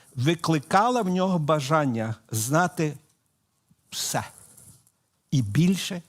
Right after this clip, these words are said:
і більше, і більше. Здається, що він не втомлявся знати. І став до якоїсь міри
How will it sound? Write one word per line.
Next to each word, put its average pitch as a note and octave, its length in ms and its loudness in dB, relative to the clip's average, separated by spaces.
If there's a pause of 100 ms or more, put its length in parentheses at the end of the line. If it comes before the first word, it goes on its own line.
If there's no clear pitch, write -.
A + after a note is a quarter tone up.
і - 100 2
більше, C3+ 640 -2
і A2+ 100 -2
більше. G2 460 -8 (1200)
Здається, G#3 400 2
що G3 200 0
він G#3+ 240 0
не G3 80 2
втомлявся E3 920 0
знати. G2 460 -10 (720)
І D3 120 2
став G#3+ 400 0
до G3 120 0
якоїсь F#3 480 -2
міри D#3 480 0